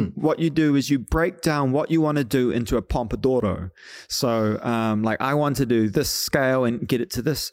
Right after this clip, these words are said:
Speaker 2: you know, I wanna work on this part of the song. And then you just break it down into twenty-five minute chunks, which are achievable. And you just, twenty-five minutes is done, you've done it. And then you just do it in twenty-five minute chunks. So I recommend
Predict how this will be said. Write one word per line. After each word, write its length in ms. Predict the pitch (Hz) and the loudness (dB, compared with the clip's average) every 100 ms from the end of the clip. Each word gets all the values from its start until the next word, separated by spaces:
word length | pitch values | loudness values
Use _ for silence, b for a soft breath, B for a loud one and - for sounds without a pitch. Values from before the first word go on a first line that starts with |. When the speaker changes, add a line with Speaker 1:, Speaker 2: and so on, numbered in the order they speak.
| _ | _
Speaker 2:
you 80 | 135 | -2
know, 140 | 113 - | 0 -2
I 40 | |
wanna 180 | 113 110 | -2 0
work 180 | 113 110 | 0 0
on 100 | 117 | 0
this 140 | 139 | -2
part 180 | - 135 | 0 -2
of 60 | 123 | -2
the 60 | 120 | -2
song. 420 | - 113 113 107 B B B - | -2 -2 -2 -4 B B B -4
And 120 | 131 | -2
then 120 | 131 | 0
you 60 | 139 | 0
just 200 | 160 - | -2 0
break 180 | 185 170 | 0 0
it 80 | - | -2
down 220 | 139 139 | 0 0
into 260 | 135 135 - - | -2 -4 -6 -8
twenty-five 720 | - 165 160 151 139 131 120 | -4 0 0 -2 -2 -4 -2
minute 280 | 127 120 - | -2 -2 -4
chunks, 400 | - 135 107 - | -4 -4 -6 -8
which 180 | - - | -6 -2
are 80 | 143 | -2
achievable. 560 | 139 226 226 131 107 107 | 0 0 0 0 0 0
And 160 | 117 | 0
you 60 | 120 | -2
just, 180 | 123 127 _ - _ - | -4 -6 _ -20 _ -6
twenty-five 480 | - 135 - 123 113 | 0 0 0 -2 -2
minutes 260 | 123 120 104 | -2 -2 -4
is 80 | 147 | 0
done, 300 | 214 196 180 | 2 2 2
you've 180 | 135 | 0
done 200 | 131 123 | 0 0
it. 100 | 98 - B B B | 0 -4 B B B
And 140 | 113 | -2
then 180 | 113 110 | -2 -4
you 120 | - 107 | -6 -6
just 260 | 117 - _ - 107 | -6 -6 _ -14 0
do 160 | 131 | 2
it 120 | 117 - - | 2 -2 -6
in 180 | 117 101 | -4 -2
twenty-five 480 | - 110 107 104 | -2 -2 -4 -6
minute 220 | - 95 - | -6 -8 -8
chunks. 300 | 104 - - | -10 -8 -4
So 100 | 117 | -2
I 80 | 117 | 2
recommend 560 | 160 196 165 156 151 | 2 2 2 2 0